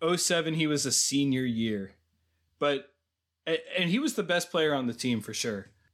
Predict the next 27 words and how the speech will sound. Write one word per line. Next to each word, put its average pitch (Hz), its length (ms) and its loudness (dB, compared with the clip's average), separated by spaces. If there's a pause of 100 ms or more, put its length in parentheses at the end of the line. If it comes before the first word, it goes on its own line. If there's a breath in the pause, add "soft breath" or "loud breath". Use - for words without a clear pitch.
(120)
But 139 220 0
he 156 140 -2
definitely 165 500 0
did 131 160 -4
not 123 180 2
have 131 140 0
a 120 40 -4
shot 123 320 0
playing 123 280 -2
in 120 80 0
the 117 120 0
N 117 140 -4
B 117 180 -2
A. 113 240 -6
I 123 60 -8
mean, 131 160 -2
the 135 80 2
N 147 140 0
B 147 140 2
A 139 80 2
basically 127 440 -2
does 113 220 -6
not 120 260 -2
draft 117 580 -2
D 120 160 0
two 117 200 -2
players. 110 580 -6